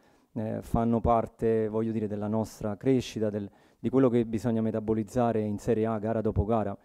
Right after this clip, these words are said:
ma non sono sicuramente, diciamo così, ulteriori, eh, motivazioni che, che, che possono accendere i-, il nostro animo, eh, in questa, in questa gara, perché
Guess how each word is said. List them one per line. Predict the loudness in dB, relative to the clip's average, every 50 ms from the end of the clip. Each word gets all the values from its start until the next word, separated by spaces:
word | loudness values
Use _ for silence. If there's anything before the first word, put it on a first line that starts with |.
| _ _ _ _ _ _ _ -6
ma | -4 -2
non | 2 2 2 2 2
sono | 0 0 2 2 4 4 2 2
sicuramente, | 0 -2 -2 0 0 0 0 0 -2 -2 -2 -2 -4 -4 -4 _ _ _ _ _ _ _ _ _ _
diciamo | -10 -8 -4 -4 -2 -2
così, | -2 -4 -4 -4
ulteriori, | -4 -6 -6 -4 -2 -2 0 2 2 0 0 0 -2 -4 -6 -8 -10 _ _ _ _ _ _ _
eh, | -10 -8 -4 0
motivazioni | 2 4 4 4 4 2 2 0 0 -2 -2 0 4 4 6 6 4 4
che, | 2 0 -2
che, | 0 -2 -4 -2
che | 0 -2 0
possono | 2 6 6 6 6 4 2 -2 -2 0 0 0 -2 -4 -6 _ _ _ -14 _
accendere | -4 -4 -4 -4 -2 0 0 2 2 4 4 4 4 2
i-, | 2 0 -2 -4 -4 -4 -4
il | -2
nostro | -2 0 0 0 -2 -4 -6 -2 0 2 2
animo, | 2 2 0 -2 -2 -4 -6 -8 -10 -16 _ _ _ _ _ _ -8
eh, | -6 -4 -4 -2
in | -4 -4
questa, | -2 0 0 -2 -2 -2 -4 -4
in | -2 0
questa | -2 -2 -2 -2 -4 -2
gara, | 0 0 0 0 -2
perché | -4 -6 -6 -6 -8 -10